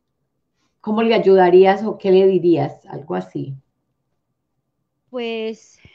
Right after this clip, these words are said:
Speaker 2: yo le, le diría que yo busqué, toqué muchas puertas. Entonces, co-, como yo estaba en la depresión, yo tocaba puertas, ¿no? Me decía,
Speaker 1: Ujú.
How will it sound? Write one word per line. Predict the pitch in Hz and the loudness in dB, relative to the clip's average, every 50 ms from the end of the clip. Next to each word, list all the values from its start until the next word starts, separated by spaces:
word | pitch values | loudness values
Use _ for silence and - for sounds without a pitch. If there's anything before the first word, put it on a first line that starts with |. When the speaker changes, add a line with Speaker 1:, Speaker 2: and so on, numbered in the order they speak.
| _ _ _ _ _ _ _ _ _ _ _ _ _ _ _ | _ _ _ _ _ _ _ _ _ _ _ _ _ _ _
Speaker 2:
yo | 214 196 _ 247 247 254 | -20 -20 _ -16 -16 -14
le, | 262 262 262 254 240 214 202 202 _ _ | -14 -14 -14 -14 -14 -16 -18 _ _ _
le | _ _ 220 220 220 214 | _ _ -20 -18 -16 -16
diría | 208 220 208 226 233 240 233 233 | -16 -18 -18 -16 -14 -14 -14 -14
que | 233 _ - 208 | -16 _ -20 -18
yo | 196 226 226 | -16 -16 -16
busqué, | 233 262 - _ 240 233 240 - _ _ | -16 -20 -20 _ -20 -20 -20 -20 _ _
toqué | 247 - - 226 | -20 -20 -20 -18
muchas | 233 254 247 - 262 - | -18 -18 -18 -20 -20 -20
puertas. | _ _ 208 202 202 _ - 269 330 339 _ _ _ _ _ _ _ _ _ _ _ _ _ _ _ _ _ _ _ | _ _ -18 -18 -18 _ -20 -20 -20 -20 _ _ _ _ _ _ _ _ _ _ _ _ _ _ _ _ _ _ _
Entonces, | - 214 214 208 226 226 220 277 262 _ | -20 -20 -20 -20 -20 -18 -18 -20 -20 _
co-, | - 220 220 - _ - | -20 -20 -20 -20 _ -20
como | 220 208 208 | -20 -18 -16
yo | 226 262 | -16 -16
estaba | 262 - 302 320 | -14 -14 -14 -14
en | 311 | -12
la | 311 269 | -12 -14
depresión, | 233 - - 214 - 262 262 | -14 -16 -20 -20 -20 -16 -16
yo | 262 254 | -16 -16
tocaba | - - - - 233 233 254 254 - | -18 -20 -18 -18 -16 -14 -14 -16 -16
puertas, | _ 240 240 254 247 _ 226 208 202 | _ -14 -14 -14 -14 _ -20 -20 -20
¿no? | 220 220 | -20 -20
Me | 220 214 | -18 -18
decía, | 214 220 _ - 240 262 262 262 262 - | -18 -20 _ -16 -12 -12 -12 -12 -14 -16
Speaker 1:
Ujú. | 196 202 | -18 -18